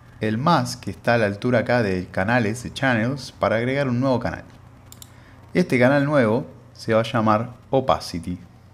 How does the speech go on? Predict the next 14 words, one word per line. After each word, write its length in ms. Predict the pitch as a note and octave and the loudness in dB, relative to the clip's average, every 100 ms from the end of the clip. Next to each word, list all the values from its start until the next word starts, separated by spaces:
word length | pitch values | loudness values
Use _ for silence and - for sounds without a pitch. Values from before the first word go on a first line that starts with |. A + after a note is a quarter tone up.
| - - | -20 -14
Es 160 | C#3 - | -10 -6
un 120 | A#2+ | -2
canal 320 | A#2+ C3 C#3+ | 0 0 0
de 100 | C3+ | -2
opacidad. 600 | C#3+ A2 G#2+ G2 E2+ E2 - - - - - - - - - - - - - - - - - - - - - - - - - - - - - - - - - - - | 0 -2 -2 -4 -4 -4 -10 -20 -20 -20 -20 -20 -20 -20 -20 -20 -20 -20 -20 -20 -20 -20 -20 -20 -20 -20 -20 -20 -20 -20 -20 -20 -20 -20 -20 -20 -20 -20 -20 -16 0
Con 160 | C3+ | 2
el 120 | C#3 | 2
pa-, 180 | B2 - - | 2 0 0
el 100 | B2+ | 2
canal 280 | C#3+ E3 | 4 4
de 80 | D#3 | 2
opacidad 640 | B2+ A#2+ A#2+ B2+ C#3+ D3 A#2+ | 4 4 4 4 6 6 4
habilitado 680 | A#2+ B2 C3 E3+ D#3+ C#3+ | 4 2 4 4 6 4
podemos, 720 | A#2+ A#2+ B2+ B2+ C3 B2 - | 2 2 2 2 0 -2 -8